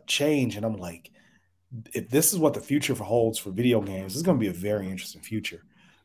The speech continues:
uh, from a political standpoint, from an economic standpoint, from a,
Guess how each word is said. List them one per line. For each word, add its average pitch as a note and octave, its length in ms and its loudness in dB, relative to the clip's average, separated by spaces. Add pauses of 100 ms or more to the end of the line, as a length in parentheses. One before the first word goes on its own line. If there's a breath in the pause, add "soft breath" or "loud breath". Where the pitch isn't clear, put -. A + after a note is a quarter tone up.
(120)
uh, A2 200 6
from F#2+ 180 -6
a F#2 40 -4
political A2 440 0
standpoint, G#2 600 -4
from G2+ 140 -10
an F#2 80 -10
economic G2+ 460 -4
standpoint, A2+ 680 -2 (460 loud breath)
from A2+ 240 4
a, D#2+ 180 -6